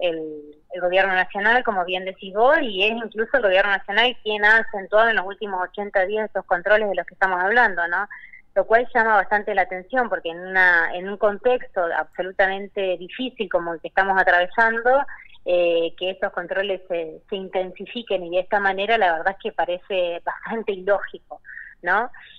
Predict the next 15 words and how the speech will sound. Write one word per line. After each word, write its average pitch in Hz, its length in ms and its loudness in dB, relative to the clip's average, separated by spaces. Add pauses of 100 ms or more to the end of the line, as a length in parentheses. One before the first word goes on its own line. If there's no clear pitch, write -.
(160)
Eh, 170 440 0
y 185 120 0
además 185 460 4
ellos 220 320 -8
no 269 80 -4
es 254 140 -2
que 196 100 -10
están 190 300 -2
diciendo, 196 360 -2
"Bueno, 185 220 2
no 214 160 -2
queremos 214 380 -2
cumplir 196 320 -6
con 185 180 -2
la, 165 320 -4